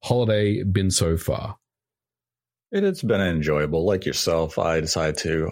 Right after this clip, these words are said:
Speaker 2: unplug and, you know, just enjoy some of the slim-, simpler things in life, like, you know, pick up a book, enjoy some literature, watch some movies, play a few video games,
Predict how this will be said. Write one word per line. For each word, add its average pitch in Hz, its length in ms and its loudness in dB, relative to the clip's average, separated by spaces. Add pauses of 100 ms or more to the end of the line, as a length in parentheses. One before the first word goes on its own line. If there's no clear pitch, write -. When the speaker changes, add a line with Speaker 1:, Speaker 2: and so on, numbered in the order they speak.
Speaker 2:
unplug 85 720 0 (440)
and, 82 560 -2 (160)
you 92 140 -2
know, 87 140 0
just 95 480 -2
enjoy 87 540 0
some 92 120 -4
of 80 80 0
the 78 80 0
slim-, 73 400 -2
simpler 87 400 0
things 78 300 0
in 76 80 0
life, 71 500 0
like, 78 340 -2 (140)
you - 60 -2
know, 73 100 2
pick 87 180 -2
up 82 120 -2
a 80 40 -2
book, 71 680 -4 (720)
enjoy 82 320 2
some 78 180 0
literature, 76 720 0
watch 73 260 -2
some 76 180 0
movies, 71 760 0 (380)
play 110 180 0
a 92 60 0
few 101 200 -2
video 78 300 0
games, 73 840 0